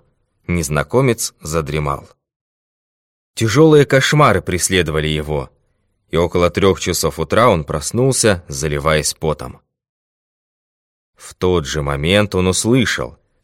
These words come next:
за платяным шкафом какой-то странный шорох. Комната была не совсем темна, так как с улицы, сквозь шторы, пробивался слабый свет газовых фонарей,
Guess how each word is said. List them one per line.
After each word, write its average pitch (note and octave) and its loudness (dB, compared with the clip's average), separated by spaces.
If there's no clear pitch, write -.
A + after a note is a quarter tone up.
за C#2 -8
платяным D2+ -6
шкафом A2+ 0
какой-то G#2 -2
странный F2 -2
шорох. - -6
Комната D#3+ 4
была C#3 4
не C#3+ 2
совсем C#3+ 0
темна, D2 -6
так F2 -4
как F#2 -2
с - -2
улицы, C#3+ 0
сквозь - -6
шторы, D2+ -2
пробивался A#2 0
слабый B2 2
свет B2+ -2
газовых A2+ 0
фонарей, A2+ -2